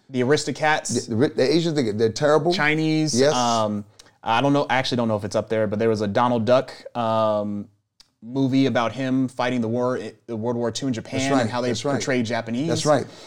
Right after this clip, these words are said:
Speaker 1: So
Speaker 2: With the
Speaker 1: it's,
Speaker 2: lips, ah.
Speaker 1: so it's literally
Speaker 2: Yep.
Speaker 1: the slanted eyes, all that stuff.
Speaker 2: The
Speaker 1: So
Speaker 2: big
Speaker 1: it's,
Speaker 2: glasses.
Speaker 1: so it's, it's definitely not just us, but, like, a lot, a, pra-, practically everybody wasn't white. You know,
Speaker 2: They,
Speaker 1: so
Speaker 2: anybody not them.
Speaker 1: Yeah, anybody not them. So yeah, I mean, it's, it,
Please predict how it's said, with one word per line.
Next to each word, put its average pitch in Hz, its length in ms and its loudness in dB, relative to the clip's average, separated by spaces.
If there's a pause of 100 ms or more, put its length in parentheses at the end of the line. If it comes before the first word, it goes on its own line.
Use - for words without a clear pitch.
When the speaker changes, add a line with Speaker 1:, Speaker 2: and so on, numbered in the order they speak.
(120)
Speaker 1:
So 147 280 8
Speaker 2:
With 143 100 8
the 139 60 8
Speaker 1:
it's, 131 100 4
Speaker 2:
lips, 160 260 2
ah. 104 640 0
Speaker 1:
so 165 180 4
it's 151 140 2
literally 143 340 6
Speaker 2:
Yep. 131 80 -2
Speaker 1:
the 120 100 0
slanted 143 360 0
eyes, 135 240 4
all 156 160 2
that 123 140 4
stuff. 107 200 -2
Speaker 2:
The 101 60 -2
Speaker 1:
So 135 80 4
Speaker 2:
big 165 140 4
Speaker 1:
it's, 123 60 0
Speaker 2:
glasses. 135 500 2
Speaker 1:
so 151 180 6
it's, - 240 -2 (180)
it's 135 300 -6
definitely 180 280 2
not 175 200 -2
just 143 220 -4
us, 165 220 -2
but, 143 140 -4
like, 113 320 -4
a - 60 -8
lot, 139 500 0
a, 107 140 -8 (800)
pra-, 175 160 2
practically 180 400 -2
everybody 156 260 0
wasn't 131 260 0
white. 196 300 -4
You 117 120 -4
know, 120 120 -2
Speaker 2:
They, 180 140 6
Speaker 1:
so 196 120 6 (140)
Speaker 2:
anybody 190 300 6
not 196 160 2
them. 220 260 2 (100)
Speaker 1:
Yeah, 175 140 4
anybody 143 300 4
not 151 180 0
them. 135 200 2 (340)
So 160 220 4
yeah, 233 220 4
I 139 60 2
mean, 147 220 4
it's, 139 320 0
it, 135 260 0